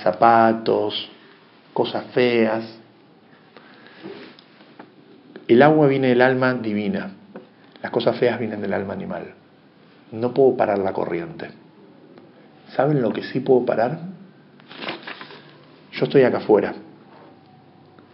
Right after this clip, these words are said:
Este es el libre albedrío.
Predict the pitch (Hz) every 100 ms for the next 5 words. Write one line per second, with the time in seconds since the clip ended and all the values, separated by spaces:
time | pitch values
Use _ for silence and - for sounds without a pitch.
0 | - - - - 131 - 131 123 131 -
1 | - - - - - - - - - -
2 | - - - - - 113 113 113 123 123
3 | 127 - 117 98 98 101 95